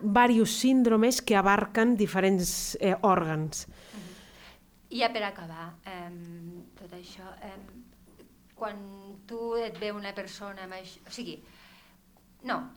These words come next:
Speaker 2: fem-ho més general. Si algú que ens està escoltant i que diu, "Ostres, s-, aquestes noies estan parlant i, ost-, jo, la meva mare, ara estic fent compte, la meva tieta, ma germana", i comença a sospitar de que,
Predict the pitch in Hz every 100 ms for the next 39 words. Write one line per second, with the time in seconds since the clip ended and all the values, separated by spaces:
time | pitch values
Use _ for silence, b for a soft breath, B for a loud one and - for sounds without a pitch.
0 | - 269 247 233 196 - 180 170 165 156
1 | - _ _ _ _ - - - 226 254
2 | 262 247 - 233 - 226 247 262 254 254
3 | 208 196 190 - 190 185 180 - - 190
4 | 190 190 208 - 214 214 208 214 208 208
5 | 202 208 220 254 - 202 185 - - -
6 | 202 208 202 202 208 220 247 254 214 196
7 | 196 202 208 214 220 226 226 226 208 214
8 | - - 214 214 208 214 202 202 214 214
9 | 233 233 220 - 214 214 220 214 220 214
10 | - 202 202 208 233 240 220 220 220 226
11 | B B B B B _ - 226 240 -
12 | 233 240 262 262 247 247 254 247 285 269
13 | 220 - 170